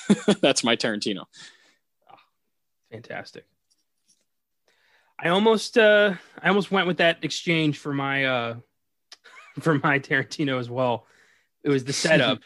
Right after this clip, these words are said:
Speaker 2: <laughs> where I don't remember the exact dialogue, but, uh, Escobar tells him, like, "Maybe you should, like, take a, like,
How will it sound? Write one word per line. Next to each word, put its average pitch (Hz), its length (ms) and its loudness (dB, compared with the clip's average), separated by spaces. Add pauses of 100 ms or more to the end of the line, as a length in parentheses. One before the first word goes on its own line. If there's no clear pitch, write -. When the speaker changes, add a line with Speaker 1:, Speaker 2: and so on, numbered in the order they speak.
(180)
Speaker 2:
<laughs> - 240 -20
where 120 380 0 (580)
I 156 60 0
don't 151 100 2
remember 156 200 4
the 143 120 4
exact 131 360 0
dialogue, 127 520 0
but, 120 180 -4 (680)
uh, 117 240 -4
Escobar 127 420 -2
tells 120 280 -8
him, 113 60 -14
like, 110 160 -16 (920)
"Maybe 143 140 -2
you 143 100 -8
should, 156 140 -20
like, 123 200 -10 (360)
take 156 160 0
a, 135 180 -4
like, 120 200 -12